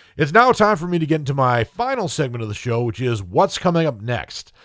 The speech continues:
This is a p-, spoken word preview of movies that are subject to be released in theaters and or on streaming, depending on, uh, the studio that releases it,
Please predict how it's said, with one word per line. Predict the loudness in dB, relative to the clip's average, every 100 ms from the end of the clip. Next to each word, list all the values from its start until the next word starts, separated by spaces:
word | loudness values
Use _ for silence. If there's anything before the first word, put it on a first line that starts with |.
| -20 _
This | -2 0
is | 2
a | 0
p-, | 0 -6
spoken | -6 4 4 4
word | 2 2
preview | 2 2 0 2 0
of | 0
movies | 0 0 0 -2
that | 0 0
are | -2
subject | -2 -2 0 -2
to | -2
be | -4
released | -4 -4 -4 -4 -6 -14 -20 _ 0
in | 0
theaters | 0 0 2 2 2 0 -4
and | -6 -2 -2 0
or | 4 4 4
on | 2 -2
streaming, | -4 -6 -4 -4 -4 -10 -12 -14 _ _ -8
depending | -2 2 2 2
on, | 2 4 4 2 -2 -12 _ _ _
uh, | 2 4
the | 2
studio | -4 -2 2 2
that | 4 2 0 -4 _ _ -4
releases | 0 2 2 -2 -2
it, | -4 -6